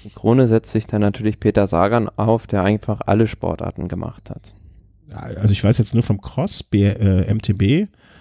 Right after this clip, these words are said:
Speaker 2: aber ich hab ihn jetzt noch nicht als, äh, Eishockeyfahrer zu-, äh, Eishockeyspieler zum Beispiel gesehen.
Speaker 1: Hat er, glaub ich, auch mal gemacht.
Speaker 2: Eis-, ernsthaft? Eishockey? Ich hab jetzt, das hab ich jetzt wirklich so als, als Groteskes genommen.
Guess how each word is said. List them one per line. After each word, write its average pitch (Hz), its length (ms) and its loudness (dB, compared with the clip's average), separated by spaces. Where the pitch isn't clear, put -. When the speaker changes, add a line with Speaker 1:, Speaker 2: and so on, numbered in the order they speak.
Speaker 2:
aber 101 160 0
ich 110 100 2
hab 127 120 2
ihn 135 60 4
jetzt 113 200 0
noch 107 80 0
nicht 131 220 -2
als, 139 220 -4
äh, 120 260 0
Eishockeyfahrer 95 640 0
zu-, - 140 -8
äh, 85 180 -4
Eishockeyspieler 98 600 -4
zum 90 120 -6
Beispiel 87 200 -6
gesehen. 90 300 -6
Speaker 1:
Hat 104 160 -4
er, 92 60 -8
glaub 98 200 -6
ich, 127 120 -6
auch 127 160 -6
mal 107 120 -6
gemacht. 101 380 -12
Speaker 2:
Eis-, 190 220 2
ernsthaft? - 500 2
Eishockey? 143 280 4
Ich 127 80 4
hab 127 60 4
jetzt, 120 260 0
das 123 200 2
hab 147 60 2
ich 135 80 0
jetzt 120 140 0
wirklich 147 200 -4
so 113 100 -6
als, 110 160 -2
als 107 180 -4
Groteskes 113 640 -2
genommen. 101 360 -4